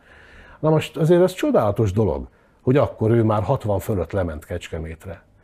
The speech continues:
Vagy csodálatos dolog volt az a Törőcsik Mari és Garas Dezső részéről, hogy lementek Szolnokra hatvan fölött, és újra tudtak alkotni tiszta szívvel, megújulva.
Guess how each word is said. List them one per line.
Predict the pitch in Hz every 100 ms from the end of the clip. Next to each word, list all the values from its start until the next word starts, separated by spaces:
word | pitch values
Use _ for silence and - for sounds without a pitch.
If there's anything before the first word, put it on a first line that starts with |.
| - - -
Vagy | 123
csodálatos | - 294 202 - 139
dolog | 139 135 120
volt | 131 135
az | 123
a |
Törőcsik | - 165 117 101 107
Mari | 117 104 90 -
és | - 104
Garas | 127 135 98
Dezső | 110 95 104
részéről, | 120 107 101 80 80 76 - - -
hogy | - 135 - -
lementek | 196 190 110 95 110
Szolnokra | - 110 85 80 - 90
hatvan | 160 143 104
fölött, | 87 107 76 - - - - - - _ _ _
és | 147 -
újra | 202 185 131 107 - - -
tudtak | 127 - 117 - -
alkotni | 139 120 110 95 95
tiszta | - - -
szívvel, | 90 113 92 101
megújulva. | 151 104 95 85 76 71